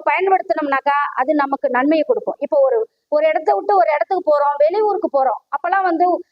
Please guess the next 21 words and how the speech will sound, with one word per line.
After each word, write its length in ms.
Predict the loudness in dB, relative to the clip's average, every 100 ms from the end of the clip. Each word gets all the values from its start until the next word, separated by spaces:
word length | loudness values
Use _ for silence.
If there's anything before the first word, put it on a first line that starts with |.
| _ 0
ஒரு 200 | 2 4 2
ஊரை 200 | 0 0
விட்டு 300 | -2 -4 -4 -2
இன்னொரு 260 | 0 0 0
ஊருக்கு 220 | -4 -2
போகணும்னா 340 | 0 0 0 -2
அந்த 120 | 0
அட்ரஸை 340 | -2 -2 -2 -2
கண்டுபிடிக்கிறது 580 | -2 -2 0 0 0 0
அப்படி 360 | -4 -4 0 2
ஒரு 180 | 4 2 0
கஷ்டமான 480 | -6 -4 -2 0 2
ஒரு 140 | 0
சூழல். 320 | 0 0 0 -6 _ _ -10
இப்ப 260 | -6 -4 -2 -4 -8 -2
எந்த 240 | 0 2 2 2
இடத்துக்கு 360 | 0 0 0 0
போறோமோ 440 | 0 0 0 2 0 -2 _
அந்த 260 | -6 -2 0 2
இடத்த 320 | 0 0 0
நம்ம 240 | 0 0